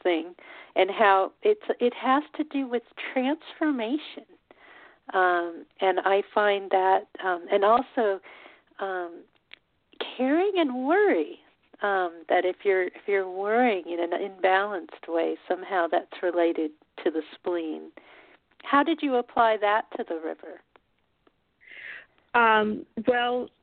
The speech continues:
Speaker 2: in, uh, in Chinese medicine, the spleen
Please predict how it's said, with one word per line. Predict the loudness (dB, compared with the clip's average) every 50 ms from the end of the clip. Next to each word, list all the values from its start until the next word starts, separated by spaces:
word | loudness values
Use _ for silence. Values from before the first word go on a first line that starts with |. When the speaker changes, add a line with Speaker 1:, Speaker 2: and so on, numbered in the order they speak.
| _ _ _ _ _ _ -6
Speaker 2:
in, | -2 -2 -2 -2 -2 -2
uh, | -2 -2 -2 -2 -2 -4 -8 -12 -16 -20 _ _ _ _ _ _ _ _ _ _ _ _ _ _ _ _ _ _ _ _ _ _ _ _ _ _ _ _ _ -12
in | -12 -10
Chinese | -8 -6 -6 -4 -4 -4 -6 -6
medicine, | -6 -8 -8 -10 -12 -12 -12
the | -12 -12 -14 _
spleen | -10 -8 -6 -6 -6 -6 -8 -10